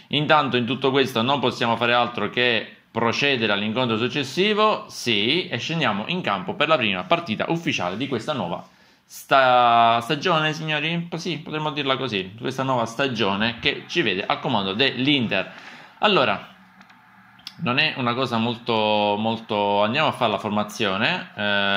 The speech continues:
oramai abbiamo una nostra formazione base sulla quale ci fidiamo ciecamente di, di queste situazioni. Io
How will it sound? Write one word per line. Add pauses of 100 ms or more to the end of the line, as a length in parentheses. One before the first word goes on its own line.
oramai (300)
abbiamo
una
nostra
formazione
base
sulla
quale
ci
fidiamo (400)
ciecamente
di, (680)
di
queste
situazioni. (580)
Io